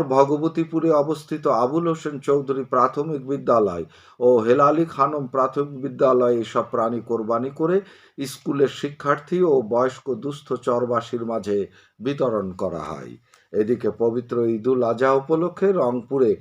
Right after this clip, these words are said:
দুই হাজার তিনশো দুস্থ পরিবারের মধ্যে কুরবানির গোস্ত বিতরণ করেছে ওব্যাট হেল্পার্স ও মুসলিম এইড। ওব্যাট হেল্পার্স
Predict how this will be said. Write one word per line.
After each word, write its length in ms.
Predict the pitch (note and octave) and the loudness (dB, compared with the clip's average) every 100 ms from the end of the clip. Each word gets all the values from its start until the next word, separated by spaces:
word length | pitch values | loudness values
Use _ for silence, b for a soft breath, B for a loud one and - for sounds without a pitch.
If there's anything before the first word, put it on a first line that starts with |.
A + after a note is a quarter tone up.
| b b b A2+ | b b b -6
দুই 240 | C3 F3 | 2 4
হাজার 320 | E3+ D#3+ D#3+ C3+ - | 4 2 2 -2 -2
তিনশো 340 | D#3 D3+ C#3+ | -8 -2 -2
দুস্থ 320 | C#3 D#3+ E3 - | 0 -2 -4 -4
পরিবারের 680 | C3 B2+ B2+ B2+ B2+ C3 C3 | 0 0 0 0 2 0 -2
মধ্যে 300 | C3+ A#2+ E3 | -4 -2 -4
কুরবানির 600 | D#3+ C3 A#2+ A#2+ A#2+ A2+ | -2 0 2 2 0 0
গোস্ত 280 | A#2 A2+ - | -2 -2 -4
বিতরণ 480 | G2+ A#2+ B2+ B2 A#2+ | -4 -2 -2 -2 -2
করেছে 460 | - A#2+ A#2 - A2 F#2 b b b | -2 -2 -2 -2 -2 -2 b b b
ওব্যাট 460 | B2+ D3+ D3 C3+ - - | 2 2 4 2 0 -4
হেল্পার্স 520 | G#2 C#3+ C#3+ B2+ B2+ - | 0 0 0 -2 -2 0
ও 60 | A2+ | -2
মুসলিম 500 | G#2+ C#3+ - B2 G2 F2 G#2 | -2 -6 -4 -4 -2 -2 -2
এইড। 240 | G2 D#2 - _ b b b | -2 -4 -16 _ b b b
ওব্যাট 360 | A#2+ D3+ G3 G3 | 0 4 4 2
হেল্পার্স 580 | - E3 D#3+ E3 D3+ D3+ | 0 -2 2 2 2 0